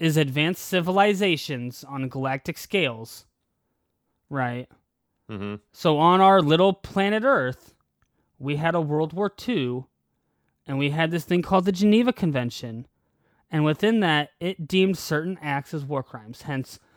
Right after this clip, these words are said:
Speaker 1: flamethrowers, pyro-, pyrotechnics,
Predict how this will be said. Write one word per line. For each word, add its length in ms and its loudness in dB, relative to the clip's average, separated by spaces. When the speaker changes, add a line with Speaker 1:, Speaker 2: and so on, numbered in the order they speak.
Speaker 1:
flamethrowers, 920 -8
pyro-, 540 0
pyrotechnics, 1300 -2